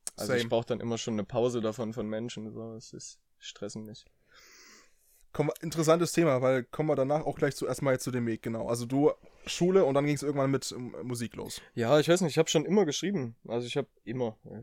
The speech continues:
Speaker 1: irgendwann meine erste Berührung, so, dass ich mich mit Musik auseinandergesetzt hab, war so in der, boah, ich weiß es nicht, vielleicht siebte Klasse oder so. Und, äh, K I Z, glaub ich. Einfach weil's witzig war.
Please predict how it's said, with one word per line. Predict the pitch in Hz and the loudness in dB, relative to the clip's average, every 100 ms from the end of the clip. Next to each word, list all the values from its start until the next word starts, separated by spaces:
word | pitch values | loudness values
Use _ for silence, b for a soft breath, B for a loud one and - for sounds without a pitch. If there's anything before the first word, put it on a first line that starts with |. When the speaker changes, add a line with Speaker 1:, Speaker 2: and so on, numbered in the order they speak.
| 127 - | -16 -8
Speaker 1:
irgendwann | 143 139 131 127 | -4 2 2 2
meine | 120 120 | 0 0
erste | 120 - | -2 -2
Berührung, | 127 123 143 185 175 165 | -2 0 2 2 2 -2
so, | 147 143 139 127 | 0 2 4 2
dass | 123 127 | -2 -4
ich | 127 | -8
mich | 135 135 | -8 -6
mit | 127 | -6
Musik | 127 123 139 135 | -4 -4 -4 -2
auseinandergesetzt | 127 127 156 165 151 160 - | -2 -2 -2 -2 -2 -4 -2
hab, | 160 135 | -2 0
war | 131 | 0
so | 131 135 131 | 0 -2 -4
in | 123 | -4
der, | 123 123 120 123 123 _ | -6 -6 -6 -10 -12 _
boah, | 90 95 101 | -18 -16 -16
ich | - 113 | -16 -14
weiß | - | -14
es | - | -14
nicht, | 113 | -18
vielleicht | - 117 117 - | -14 -12 -12 -14
siebte | - 131 | -10 -10
Klasse | - 131 135 | -10 -10 -8
oder | 135 131 | -8 -8
so. | 135 135 - _ b b b b _ | -8 -8 -12 _ b b b b _
Und, | 127 117 104 - | -12 -10 -10 -10
äh, | 110 107 | -10 -10
K | - 113 | -10 -8
I | 104 | -4
Z, | - 165 - - _ | 0 0 -2 -18 _
glaub | - 156 160 | -4 -2 -2
ich. | 175 - _ _ _ _ _ | -6 -12 _ _ _ _ _
Einfach | - 98 92 | -16 -16 -18
weil's | 98 - | -18 -12
witzig | 113 - - | -10 -10 -6
war. | 123 123 | -4 -4